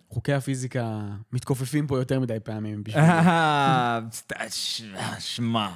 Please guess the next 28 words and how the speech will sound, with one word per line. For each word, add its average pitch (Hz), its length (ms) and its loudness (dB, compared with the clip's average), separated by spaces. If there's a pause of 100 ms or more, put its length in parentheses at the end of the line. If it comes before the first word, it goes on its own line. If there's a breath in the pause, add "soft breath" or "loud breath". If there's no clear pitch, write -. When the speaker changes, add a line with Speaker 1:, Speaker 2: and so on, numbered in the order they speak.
(440 loud breath)
Speaker 1:
לא, 160 300 6
אבל 127 140 4
Speaker 2:
בוא. 123 200 4
Speaker 1:
זה 143 120 0
לא 170 60 4
רק 226 200 2
זה, 135 160 -6
זה 123 100 -8
לא, 139 160 -8
זה 143 280 -2
הרבה, 139 400 0 (240)
הר-, 135 160 -8
מבחינתי 139 500 -2
זה 156 120 0
הרבה 139 240 0
כתיבה 131 380 0
עצלנית, 135 800 0 (400 soft breath)
הרבה 123 440 0
כאילו 135 760 4 (580)
דברים... 127 560 -2 (960 loud breath)
כמו 220 180 0
נגיד 180 240 0
זה 156 100 2
שאנחנו 143 260 -2
מדברים 127 300 0
עכשיו 120 240 -4
על 107 60 -4
הקודה, 156 500 0